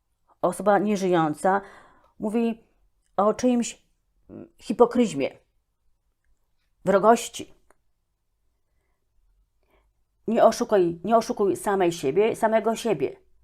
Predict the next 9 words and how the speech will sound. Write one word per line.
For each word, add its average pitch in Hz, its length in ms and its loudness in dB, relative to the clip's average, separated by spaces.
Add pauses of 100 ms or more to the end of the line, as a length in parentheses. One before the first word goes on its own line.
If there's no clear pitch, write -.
(240)
Osoba 202 280 0
nieżyjąca 180 880 -2 (560)
chce, - 640 0 (640)
abyś 196 500 -4 (840)
cieszyła 151 480 -4
się, 233 260 -8
cieszył 185 360 -6
się 214 280 -4 (260)
życiem. 185 440 -6